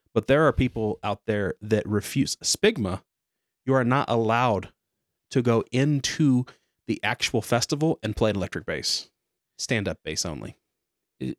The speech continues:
Speaker 2: it, like, that actually kinda makes me mad.
Speaker 1: <laughs>
Speaker 2: Just because, like,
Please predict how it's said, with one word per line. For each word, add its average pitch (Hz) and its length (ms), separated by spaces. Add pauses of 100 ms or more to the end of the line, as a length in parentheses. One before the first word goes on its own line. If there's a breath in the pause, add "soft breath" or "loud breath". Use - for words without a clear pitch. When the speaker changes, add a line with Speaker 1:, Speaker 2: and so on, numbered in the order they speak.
Speaker 2:
it, 95 160
like, 107 160
that - 220 (760)
actually 104 360
kinda 82 400
makes 82 240
me 67 100
mad. 53 480 (100)
Speaker 1:
<laughs> - 640 (720)
Speaker 2:
Just - 160
because, 143 440 (140)
like, 107 260